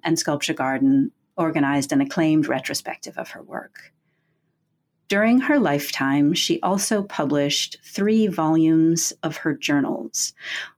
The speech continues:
which are in chronological order, Daybook, Turn, and Prospect,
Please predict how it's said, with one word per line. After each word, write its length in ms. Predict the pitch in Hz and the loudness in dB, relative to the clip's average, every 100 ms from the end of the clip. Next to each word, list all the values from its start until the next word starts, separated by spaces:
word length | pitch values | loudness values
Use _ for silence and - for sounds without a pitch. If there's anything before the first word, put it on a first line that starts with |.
| - | -4
which 220 | 170 160 | -2 0
are 240 | 160 147 151 | -2 -2 0
in 140 | 160 | 0
chronological 680 | 160 170 165 156 156 170 170 | 0 0 2 0 -2 -2 -2
order, 520 | 135 131 143 156 190 - _ - - | -2 -2 0 0 -2 -8 _ -16 -2
Daybook, 500 | 160 156 165 - - - 370 - - | 0 0 -2 -4 -14 -20 -18 -18 -10
Turn, 560 | - 147 143 147 160 - | -2 2 4 2 0 0
and 160 | 131 | -4
Prospect, 800 | - 226 214 - - - - - | -2 -4 -2 -4 -8 -10 -14 -18